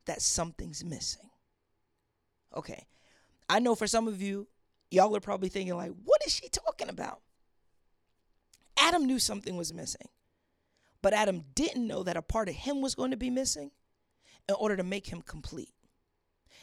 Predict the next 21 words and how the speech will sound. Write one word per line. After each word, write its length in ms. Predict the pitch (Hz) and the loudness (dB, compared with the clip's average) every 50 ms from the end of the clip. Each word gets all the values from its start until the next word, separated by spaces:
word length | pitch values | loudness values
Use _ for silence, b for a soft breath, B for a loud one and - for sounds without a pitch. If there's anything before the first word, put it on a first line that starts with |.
| b b - | b b -8
in 80 | 226 | -4
order 220 | - - 233 214 196 | 0 2 2 2 2
to 80 | 185 180 | 0 -2
make 240 | 190 196 190 - | -2 -4 -6 -8
him 180 | - - 170 160 | -10 -12 -12 -12
whole. 300 | 151 156 - - - _ _ _ _ _ _ _ b b b b b | -12 -12 -14 -16 -18 _ _ _ _ _ _ _ b b b b b
The 120 | - 214 - - - | 0 2 2 4 2
idea 720 | 240 262 269 196 156 143 - 208 254 285 302 269 160 - - - _ _ _ _ _ - | 4 4 2 0 -4 -4 0 0 2 2 2 2 0 -2 -6 -10 _ _ _ _ _ -2
that 140 | 196 - - | -2 -2 -2
I 140 | - - 233 | -4 -4 -2
don't 180 | 254 247 - - | -2 -2 -4 -4
have 160 | - 233 208 | -4 -2 0
somebody 300 | - 247 226 202 190 170 | 0 -2 -2 -4 -4 -6
to 80 | 165 | -6
partner 640 | 151 - _ - - - - 440 - - 220 226 220 | -8 -6 _ 0 0 0 0 -4 -4 -6 -6 -6 -4
with 400 | 196 190 208 262 262 - - - | -4 -2 0 0 0 -2 -6 -12
me 480 | 185 160 175 208 208 - - - - _ _ _ _ _ _ _ _ _ _ _ _ - | -8 -4 -2 -2 -2 -2 -6 -12 -20 _ _ _ _ _ _ _ _ _ _ _ _ -8
to 140 | - 202 185 | -8 -6 -8
do 360 | 160 147 - 214 277 311 311 | -10 -8 -4 0 0 0 0
my 300 | 247 233 220 220 214 208 | 0 -2 -4 -6 -6 -6
assignment 800 | 202 190 - - - - - 208 214 196 170 147 87 85 - | -8 -4 0 2 2 4 4 2 0 -2 -4 -8 -10 -14 -16